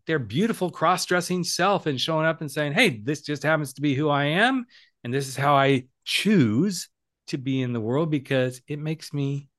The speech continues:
feel like me." And what I really wanna get across today is the embracing, the embracing that we all have one inalienable right to be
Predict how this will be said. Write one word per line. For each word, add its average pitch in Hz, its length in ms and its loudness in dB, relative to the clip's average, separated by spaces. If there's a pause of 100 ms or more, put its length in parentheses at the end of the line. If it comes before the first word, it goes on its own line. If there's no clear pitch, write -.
(120)
feel 127 400 -6
like 104 340 -6 (140)
me." 85 340 -8 (1120)
And 104 120 -8
what 110 100 -2
I 110 60 -2
really 156 320 0
wanna 139 220 0
get 107 120 -2
across 95 360 -6
today 90 340 -8
is 85 340 -12 (240)
the 110 80 -4
embracing, 87 600 -10 (380)
the 107 100 -6
embracing 117 540 -2
that 98 180 -4
we 98 180 -8
all 110 460 -2
have 101 340 -2 (180)
one 156 600 0 (320)
inalienable 185 840 8
right 151 440 4
to 135 100 -4
be 120 240 0